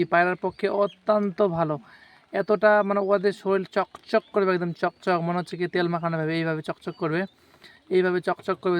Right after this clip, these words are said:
আর হচ্ছে ওই জন্য সরষা খাওয়া একদম জরুরি। আর আপনারা বিভিন্ন অনেক কিছু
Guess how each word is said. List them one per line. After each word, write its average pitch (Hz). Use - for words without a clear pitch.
আর 165
হচ্ছে 170
ওই 170
জন্য 175
সরষা 185
খাওয়া 175
একদম 170
জরুরি। 175
আর 170
আপনারা 208
বিভিন্ন 202
অনেক 202
কিছু 208